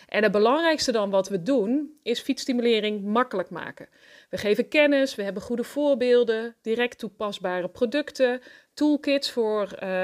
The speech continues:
werkgevers om in te zetten om interne campagnes te doen. En we zorgen voor verbinding met andere mensen die bezig zijn met fietsstimulering, zoals marktpartijen.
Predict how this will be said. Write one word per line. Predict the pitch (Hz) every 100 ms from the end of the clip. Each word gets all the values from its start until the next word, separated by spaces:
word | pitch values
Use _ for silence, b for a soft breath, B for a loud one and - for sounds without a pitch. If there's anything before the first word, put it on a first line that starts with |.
| 185
werkgevers | 185 196 - 226 226
om | 220
in | 240
te | 247
zetten | - 233 233
om | 185
interne | 185 196 233 202 196
campagnes | - 214 269 269 262
te | -
doen. | 214 233 233 - B B B
En | 226
we | 226
zorgen | 226 226 226 214 202
voor | - 202 208
verbinding | - 185 202 208
met | 196 196
andere | - 233 196
mensen | 170 165 -
die | 165
bezig | 170 165 170
zijn | 175
met | 170 170
fietsstimulering, | - 190 - 202 180 170 170 180 175
zoals | 175 170
marktpartijen. | 190 190 185 - 175 76 69 -